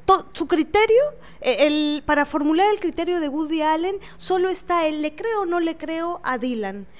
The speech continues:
"le creo o no le creo a la, a Mia Farrow". ¿Y Sun Yi? A ver, lo de Sun Yi sí pasó, lo de Sun Yi todo mundo lo sabe. Ustedes saben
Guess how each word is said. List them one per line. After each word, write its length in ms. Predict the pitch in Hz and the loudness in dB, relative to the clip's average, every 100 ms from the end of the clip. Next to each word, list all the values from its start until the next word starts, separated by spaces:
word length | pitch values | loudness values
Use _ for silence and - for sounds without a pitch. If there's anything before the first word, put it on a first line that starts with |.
| - | -8
"le 180 | 269 277 | 0 0
creo 340 | 311 370 359 330 | 2 0 2 0
o 80 | |
no 160 | 285 302 | 0 -2
le 180 | 311 302 | -4 -4
creo 460 | 294 302 320 370 381 - - | 0 2 4 2 0 -12 0
a 380 | 240 240 240 - | 2 4 2 0
la, 800 | 262 247 240 233 233 226 233 - - | 2 4 4 2 0 0 -2 -4 -2
a 180 | 233 | 0
Mia 300 | 262 294 339 | 2 4 2
Farrow". 540 | 302 - 240 208 196 196 - - - - - - | 0 0 0 0 -6 -8 -14 -20 -20 -20 -16 -8
¿Y 120 | - | -6
Sun 280 | - 349 381 | -2 0 0
Yi? 180 | 349 466 - - - - - - | 0 -2 -6 -20 -20 -20 -10 4
A 100 | 262 | 8
ver, 280 | 294 302 269 | 8 6 2
lo 140 | 254 | 4
de 100 | 269 | 4
Sun 240 | 269 359 339 | 4 4 4
Yi 140 | 339 | 2
sí 140 | - | 0
pasó, 500 | 320 277 - 339 508 - - - | -2 -2 -2 -4 -4 -8 -14 4
lo 140 | 254 | 6
de 100 | 269 | 6
Sun 320 | 269 370 359 | 2 -2 0
Yi 120 | 330 | 0
todo 260 | 359 359 339 | -2 0 0
mundo 340 | 320 339 349 | 0 -2 -2
lo 140 | 320 254 | -2 -4
sabe. 540 | - 302 466 427 330 - - - - - - - - - | -4 -2 -2 -2 -6 -10 -20 -20 -20 -20 -20 -20 -20 -6
Ustedes 480 | 311 - - 381 392 | -4 -2 2 2 2
saben 580 | 392 - 349 349 294 311 | 0 2 4 6 4 2